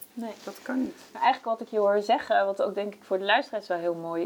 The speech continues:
Speaker 1: is. Kijk, dit is jouw verhaal, hoe het voor jou klopt, hoe het voor jou is gegaan, wat jou, waarin jij eigenlijk jouw waarheid hebt ontdekt.
Speaker 2: Ja.
Speaker 1: Eh, en eigenlijk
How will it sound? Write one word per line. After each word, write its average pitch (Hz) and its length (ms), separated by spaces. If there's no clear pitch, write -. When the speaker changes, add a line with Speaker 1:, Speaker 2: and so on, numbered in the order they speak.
Speaker 1:
is. 240 140
Kijk, 202 240
dit 226 160
is 220 140
jouw 214 300
verhaal, 196 400
hoe 196 120
het 190 140
voor 185 140
jou 190 340
klopt, 196 300
hoe 190 160
het 185 100
voor 190 140
jou 185 260
is 185 120
gegaan, 185 380
wat 180 160
jou, 180 180
waarin 185 360
jij 185 200
eigenlijk 185 340
jouw 185 180
waarheid 190 440
hebt - 220
ontdekt. 175 720
Speaker 2:
Ja. - 160
Speaker 1:
Eh, 196 100
en 202 200
eigenlijk 240 400